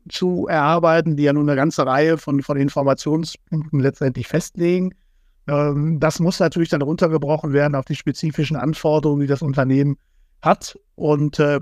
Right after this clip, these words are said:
ein ganz wichtiger Punkt wird natürlich dann diese Wesentlichkeitsanalyse sein. Ich kann nur noch mal auf den spezifischen Podcast dazu entsprechend, äh, verweisen. Ähm, ganz wichtig ist natürlich, äh, das Ganze bedarf der Etablierung entsprechender, ähm, Reporting, äh,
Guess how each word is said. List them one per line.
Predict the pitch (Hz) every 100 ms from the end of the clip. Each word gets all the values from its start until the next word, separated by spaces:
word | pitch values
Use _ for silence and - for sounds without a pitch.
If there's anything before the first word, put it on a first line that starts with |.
| 139
ein | - 139
ganz | 147 170 156
wichtiger | 165 175 151
Punkt | - 156 139
wird | 143
natürlich | 156 147 147 139
dann | 139 139
diese | 135 135
Wesentlichkeitsanalyse | 139 151 143 - 139 - 143 131 143 139
sein. | 127 127 139
Ich | 139
kann | 131 135
nur |
noch | 131
mal | 131 127 127
auf | 123
den | 135 127 _ _ _
spezifischen | _ 127 - 139 135 127
Podcast | - 135 - 131 123
dazu | 123 123 151
entsprechend, | 127 - 135 127 127 -
äh, | 123 120 120 _ _ _ -
verweisen. | - 127 120 165 202 214 208 _ _ _ _ -
Ähm, | 147 143 143 139 131
ganz | 123 156 156
wichtig | 160 - 151
ist | 165 160
natürlich, | 143 151 147 147 -
äh, | 143 139 135 135 - - 190
das | 147 135
Ganze | 143 143 151
bedarf | 135 127 139 -
der | 139
Etablierung | 131 135 135 147 143 139
entsprechender, | 127 - 139 131 139 127 127 _ _ _ -
ähm, | 139 131 127 147 147
Reporting, | 127 131 - 139 170 202 175 170 180
äh, | 156 151